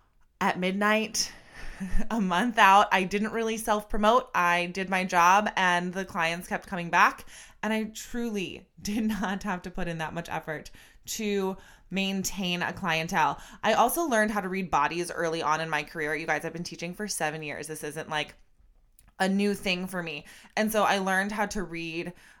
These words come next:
um, if a toe was twitching on a certain exercise, that indicates that we have, like, a weaker inner thigh and we have to work on that. So I looked for cues and designed a warm-up that was, like,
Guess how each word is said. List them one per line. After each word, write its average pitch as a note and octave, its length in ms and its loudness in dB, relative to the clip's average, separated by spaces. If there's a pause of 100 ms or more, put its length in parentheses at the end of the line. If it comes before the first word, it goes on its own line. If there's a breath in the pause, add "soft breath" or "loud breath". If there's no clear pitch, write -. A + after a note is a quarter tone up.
(140)
um, D#3+ 300 4
if F#3+ 100 -2
a A3 60 0
toe A#3+ 300 2
was A3 220 2
twitching F3 560 0
on F3+ 280 0
a F3 40 -4
certain E3+ 220 -4
exercise, E3+ 520 -2
that E3 220 2
indicates F3 540 -6
that D#3+ 180 -4
we E3+ 180 -8
have, F3 120 -2
like, E3+ 140 -6
a F3 40 -4
weaker E3 300 -6
inner D#3+ 200 -4
thigh D3+ 260 4
and D3+ 120 -4
we D#3 100 -8
have D3+ 120 -6
to E3+ 80 -6
work D3+ 180 -4
on D3+ 140 -2
that. - 240 -4
So F3+ 200 -2 (360 loud breath)
I F#3+ 80 2
looked G3 380 -2
for G3 120 -6
cues F#3 600 -4
and F3+ 240 -4
designed E3+ 560 0
a F3+ 80 -2
warm-up E3+ 460 -2
that D#3 140 -2
was, E3 160 -6
like, D#3+ 300 -2